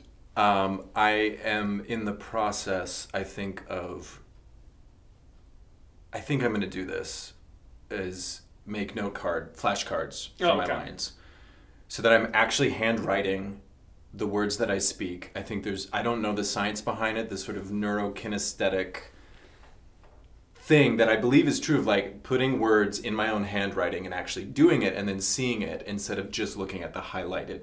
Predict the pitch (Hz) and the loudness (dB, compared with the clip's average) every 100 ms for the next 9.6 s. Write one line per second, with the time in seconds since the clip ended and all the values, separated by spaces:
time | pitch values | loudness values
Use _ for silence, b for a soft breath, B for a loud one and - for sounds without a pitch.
0 | - - - 95 - 90 82 76 - - | -14 -18 -8 -6 -4 -8 -10 -10 -10 -10
1 | B B B B - 104 92 - - 90 | B B B B -8 -6 -4 -6 -6 -8
2 | - - - b b b b b - 95 | -8 -12 -18 b b b b b -4 -2
3 | 87 92 - - - - 110 107 104 98 | -2 -6 -12 -16 -20 -8 -4 0 0 0
4 | 98 - 107 95 95 - - - - - | -2 -4 -8 -8 -8 -14 -20 -20 -20 -20
5 | - - 139 143 127 107 98 95 101 98 | -14 0 2 4 2 2 0 -2 -2 -4
6 | 95 92 104 120 110 - - - 104 101 | -2 -2 4 8 8 4 -4 -4 -6 -4
7 | 98 95 104 - 110 95 92 - 95 - | -4 0 0 0 -2 -2 -4 -10 -10 -10
8 | 101 90 - 98 98 101 - - 85 85 | -8 -8 -8 -8 -6 -6 -8 -8 -8 -8
9 | 101 104 101 - 90 87 | -6 -6 -6 -8 -12 -10